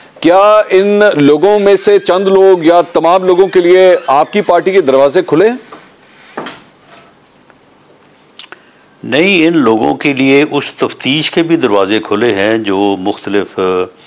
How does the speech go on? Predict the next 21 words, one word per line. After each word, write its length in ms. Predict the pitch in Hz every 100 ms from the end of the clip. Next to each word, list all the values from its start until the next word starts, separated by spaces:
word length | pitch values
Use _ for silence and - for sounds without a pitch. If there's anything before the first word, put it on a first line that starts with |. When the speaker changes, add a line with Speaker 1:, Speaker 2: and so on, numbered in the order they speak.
| - - - - _ -
Speaker 2:
एंटी 320 | 95 85 113
टेररिस्ट 520 | 107 95 92 98 - -
को-, 440 | 92 90 98 -
अ, 40 |
एंटी 420 | 104 95 98 92 110
टेररिस्ट 540 | 98 90 101 - -
एक्ट 200 | 113 -
के 140 | -
तहत 300 | 90 95 95
दर्ज 260 | 85 87 85
हुए 260 | 87 85 80
हैं, 220 | 85 - _ _ _ - - _ _ -
जिनके, 680 | 82 95 95 104 98 98 95
जिनकी 440 | 85 92 92 98
इन्वेस्टिगेशन 760 | 92 87 87 - 101 95 - 92
हो 180 | 85 82
रही 220 | 90 95
है। 160 | 135
अगर 300 | 104 98 107
ये 180 | 104 107
उनमें 640 | 110 117 143 131 104 92